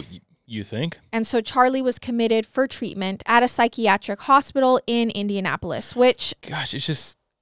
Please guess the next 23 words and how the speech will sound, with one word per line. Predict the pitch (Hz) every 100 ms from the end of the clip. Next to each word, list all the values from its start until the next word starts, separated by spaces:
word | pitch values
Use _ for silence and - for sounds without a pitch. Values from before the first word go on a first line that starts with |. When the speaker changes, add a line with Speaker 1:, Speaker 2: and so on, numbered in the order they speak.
| -
Speaker 2:
it's | 254
so | - 320 320
hard, | 254 220 240
but | 247
I'm, | 226 226 -
I'm | 240 240
glad | 233 226 247 233
that |
he | 220 - 220 214 214 - _ _ _ _ _ -
hopefully | 226 302 294 - 240 214 196 196 208 214 _ _ _ -
is | 226 214
getting | 220 214
the | 208
help | 214 208
he | 214
needed, | 202 196 185
but | 196 190
obviously | 185 190 185 185 - 180 170 170 175 _ _
it's | 208 - 202
not | 190 - - 190
gonna | 196 165
turn | 185 180
out, | 107 85